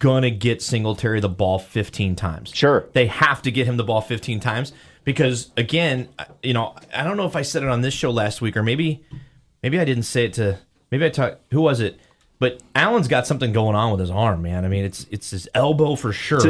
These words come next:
Speaker 2: his U C L, man.
Speaker 1: Somebody
Speaker 2: Yeah.
Speaker 1: said shoulder, too, that they're thinking that it's his whole throwing arm. Josh Allen's still a stud, and, and you see it when he throws some of these balls, but then you also see him throw some of these balls, and, and it's like, it does not look like Josh <laughs> Allen. You're like, "What happened there?"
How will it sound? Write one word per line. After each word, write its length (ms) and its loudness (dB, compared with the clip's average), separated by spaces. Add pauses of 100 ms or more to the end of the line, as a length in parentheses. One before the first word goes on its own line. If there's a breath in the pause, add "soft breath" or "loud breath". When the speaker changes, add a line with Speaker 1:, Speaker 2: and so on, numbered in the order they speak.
Speaker 2:
his 40 4
U 140 4
C 220 4
L, 180 6
man. 160 0
Speaker 1:
Somebody 320 4
Speaker 2:
Yeah. 80 6
Speaker 1:
said 400 0
shoulder, 720 2
too, 300 2
that 140 -2
they're 120 0
thinking 380 0
that 100 4
it's 220 -2
his 160 0
whole 400 0
throwing 500 0
arm. 240 -4 (500 soft breath)
Josh 280 0
Allen's 280 2
still 280 0
a 40 -2
stud, 600 0
and, 160 -2
and 200 2
you 60 0
see 320 -2
it 100 -2
when 80 0
he 100 2
throws 260 -2
some 100 -2
of 20 0
these 140 0
balls, 280 0
but 120 -10
then 100 2
you 140 4
also 280 2
see 140 -2
him 100 0
throw 180 0
some 120 0
of 40 0
these 120 0
balls, 320 2
and, 120 0
and 200 0
it's 200 -2
like, 180 0
it 140 -2
does 160 -2
not 320 2
look 180 2
like 220 -2
Josh 260 -2
<laughs> 40 -6
Allen. 280 -2
You're 100 2
like, 160 0 (340 loud breath)
"What 580 4
happened 360 2
there?" 160 -12